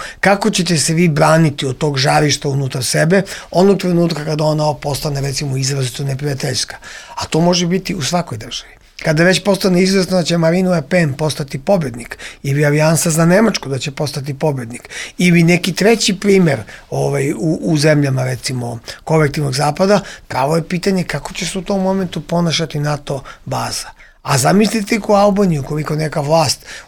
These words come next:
u jednom trenutku želi da protera tu paradržavu sa svoje teritorije, ona pravno ne može, jer ta drž-, ta, ta, ta alijansa je kupila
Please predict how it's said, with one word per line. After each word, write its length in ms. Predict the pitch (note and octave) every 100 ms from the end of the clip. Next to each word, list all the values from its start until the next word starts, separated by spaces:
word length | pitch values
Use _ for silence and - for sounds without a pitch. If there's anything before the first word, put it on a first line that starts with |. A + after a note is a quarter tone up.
| -
u 80 |
jednom 220 | B2 C#3+ C#3
trenutku 340 | D3+ C#3+ E3+
želi 280 | C#3 D3 D3+
da 100 | D3
protera 500 | D#3 D3 F#3 D#3+ A2+ - -
tu 280 | - C#3 A2 - - - -
paradržavu 640 | D#3 D3 C3+ D3 D3 C#3
sa 140 | C#3
svoje 280 | A#2 D3 C#3+
teritorije, 680 | D3 C3 C#3+ D3 E3+ E3+ - - -
ona 140 | C3+ C3
pravno 420 | - C3+ E3+ F3+
ne 140 | F#3
može, 320 | G3+ G3 - - - _ _
jer 120 | C3+
ta 160 | C3 E3+
drž-, 320 | D#3 D#3 F#3
ta, 80 | D#3
ta, 160 | - D#3
ta 140 | E3+
alijansa 560 | D#3+ D#3 C3 C3 - F3
je 40 |
kupila 540 | - G#3+ G3 C3 A2+